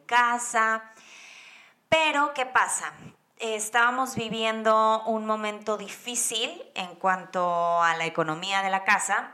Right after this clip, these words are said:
entonces yo sabía que era necesario que buscara, pues, una chamba. Afortunadamente la conseguí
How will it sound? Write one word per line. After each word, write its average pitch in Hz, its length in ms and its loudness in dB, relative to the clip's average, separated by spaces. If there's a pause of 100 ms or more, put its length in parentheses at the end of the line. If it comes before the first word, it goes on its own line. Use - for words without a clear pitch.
entonces 196 560 -10
yo 202 140 -2
sabía 208 680 -2
que 196 420 -4 (140)
era 190 320 0
necesario 175 720 -4
que 170 100 -10
buscara, 156 800 -2 (300)
pues, 170 220 -10
una 151 200 -14
chamba. - 340 -14 (960)
Afortunadamente 240 1200 2
la 220 180 2
conseguí 214 720 -2